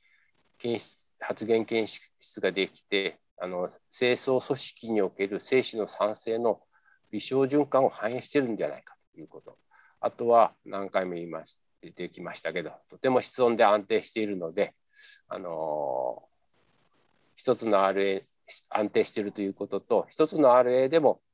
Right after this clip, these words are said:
組み合わせのアールエーでも、あのー、精巣、精子獲得の予想は、には有用であったということで、結論から言うと、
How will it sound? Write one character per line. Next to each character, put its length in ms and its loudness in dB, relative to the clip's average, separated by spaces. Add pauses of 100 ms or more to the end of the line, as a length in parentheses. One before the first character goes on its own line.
(400)
組 180 2
み 60 8
合 60 8
わ 60 4
せ 140 0
の 160 8
ア 40 8
ー 40 8
ル 120 2
エ 40 0
ー 20 0
で 100 0
も、 240 2 (100)
あ 100 -4
の 580 -2
ー、 20 -20
精 200 -2
巣、 120 -6 (360)
精 200 0
子 100 -10
獲 260 -14
得 200 -10
の 60 -2
予 100 0
想 280 -6
は、 180 2
に 100 2
は 80 6
有 280 -4
用 200 -2
で 120 2
あ 40 4
っ 100 2
た 120 -4
と 120 -14
い 40 -12
う 140 -18
こ 80 -16
と 140 -10
で、 160 -2 (380)
結 260 -4
論 200 2
か 140 6
ら 60 2
言 160 -2
う 60 -6
と、 240 0